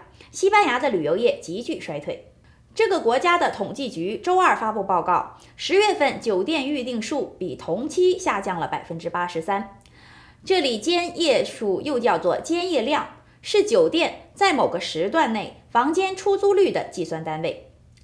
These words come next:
一般酒店是以入住日期和离店日期之间的差值计算的过夜数量。美国本周进入感恩节假期，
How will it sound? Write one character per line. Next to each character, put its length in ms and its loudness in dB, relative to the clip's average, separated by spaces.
一 160 -4
般 260 4
酒 220 0
店 260 0
是 200 -4
以 140 -2
入 280 0
住 160 0
日 160 2
期 260 -4
和 280 -2
离 200 -2
店 240 -4
日 60 2
期 240 -6
之 160 -2
间 180 -4
的 120 -4
差 280 -2
值 340 -6
计 220 0
算 260 2
的 220 -2
过 120 2
夜 160 0
数 200 -2
量。 120 -2
美 200 0
国 160 4
本 240 0
周 180 2
进 200 -4
入 160 -4
感 160 -4
恩 120 -6
节 140 0
假 180 -6
期， 360 -10